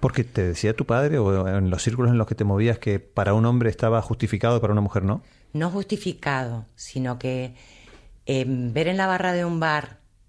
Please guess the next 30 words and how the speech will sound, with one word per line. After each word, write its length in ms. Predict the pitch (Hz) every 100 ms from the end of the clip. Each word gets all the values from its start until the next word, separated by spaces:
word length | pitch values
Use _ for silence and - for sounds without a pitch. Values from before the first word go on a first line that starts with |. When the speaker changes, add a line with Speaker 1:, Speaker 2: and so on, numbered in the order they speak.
| _ -
Speaker 2:
y 80 | 113
yo 100 | 127
lo 140 | 170
recuerdo 400 | 170 135 165 202
porque 220 | 175 -
luego 220 | 123 135 120
lo 100 | 120
viví 240 | 123 214
y, 320 | 247 143 -
y, 220 | 123 117 -
y, 200 | 113 110 -
y 100 | 120
lo 60 |
experimenté, 640 | 110 107 113 113 117 226 170 - - -
verme 400 | 113 123 139 165
en, 200 | 151 131 127
en 160 | 117
antros, 540 | 139 185 180 196 247 - _ - - -
en 200 | 107 113
bares 380 | 135 165 165 131
de 120 | 123
mala 200 | 123 131
muerte, 600 | 139 165 196 202 - 247
porque 280 | 208 - 120
siguen 280 | - 131 135
siendo 340 | 143 135 135
bares 240 | 120 135 127
de 60 |
mala 180 | 131 131
muerte 360 | 135 147 -